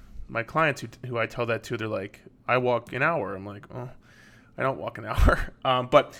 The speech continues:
either way, just got in from my walk, and I actually just got done making a Instagram story about s-, a, a very, very kind lady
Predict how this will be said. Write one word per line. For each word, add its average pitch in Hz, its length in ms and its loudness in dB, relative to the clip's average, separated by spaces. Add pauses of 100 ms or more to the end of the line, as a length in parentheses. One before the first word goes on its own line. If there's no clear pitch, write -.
(120)
either 185 160 2
way, 156 120 4
just 143 160 -8
got 147 120 -2
in 139 80 -4
from 139 80 -14
my 127 100 0
walk, 113 400 -2
and 120 160 -6
I 123 120 -2
actually 175 280 -4
just 123 220 -12
got 110 200 -2
done 110 240 -4
making 110 360 -6
a 101 320 -6 (1000)
Instagram 160 560 0
story 120 760 -4 (360)
about 107 560 0 (960)
s-, - 240 -18 (100)
a, 120 240 -6
a 127 60 0
very, 214 340 4
very 175 340 -2
kind 135 560 -2
lady 113 380 -4